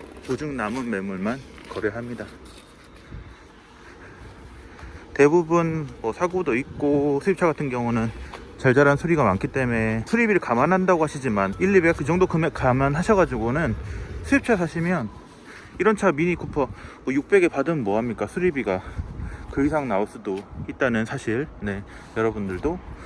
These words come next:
참고하시고요. 가격으로 차량을 샀다가 판매자를 엄청나게 원망하는 그런, 어, 분들을 많이 봅니다. 그런 부분 때문에 수입차를 거래하지 않는 겁니다. 자, 케이파이브도 빠질 수 없겠죠.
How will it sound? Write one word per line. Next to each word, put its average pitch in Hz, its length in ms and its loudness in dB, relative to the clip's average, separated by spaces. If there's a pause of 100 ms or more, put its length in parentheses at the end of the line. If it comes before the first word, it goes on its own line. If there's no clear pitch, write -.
(180)
참고하시고요. 156 920 -2
가격으로 151 540 4
차량을 143 340 0
샀다가 147 580 -2 (640)
판매자를 170 1080 4 (360)
엄청나게 190 500 2
원망하는 139 640 0 (220)
그런, 123 320 -4 (600)
어, 104 240 2
분들을 127 340 2
많이 104 200 4
봅니다. 104 420 -2 (220)
그런 135 240 4
부분 113 500 -2
때문에 156 360 -2 (180)
수입차를 147 560 -2 (160)
거래하지 120 400 0
않는 104 220 0
겁니다. 92 340 -6 (840)
자, 98 380 -10 (440)
케이파이브도 214 600 0
빠질 175 260 -4
수 - 160 -8
없겠죠. 131 460 -10